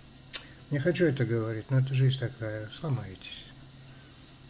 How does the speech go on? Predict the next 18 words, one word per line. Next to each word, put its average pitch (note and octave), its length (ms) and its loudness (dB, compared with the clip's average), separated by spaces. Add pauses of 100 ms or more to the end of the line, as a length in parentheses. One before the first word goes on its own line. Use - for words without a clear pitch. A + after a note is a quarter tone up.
(680)
Поэтому B2+ 480 4
любимое A#2+ 440 2
дело G#2+ 320 -4
обязательно. G#2+ 640 -4 (920)
Иначе C3+ 340 4
у A#2+ 100 2
вас A#2 140 0
будет G#2+ 380 -8
водка, E3 640 -2
иначе A#2+ 460 -2
у A2 80 -6
вас A2 160 -6
будет A2 320 -6
массажист, B2+ 760 -2
иначе A#2 420 -4
у A2 40 -6
вас A2 180 -6
будут A2 360 -4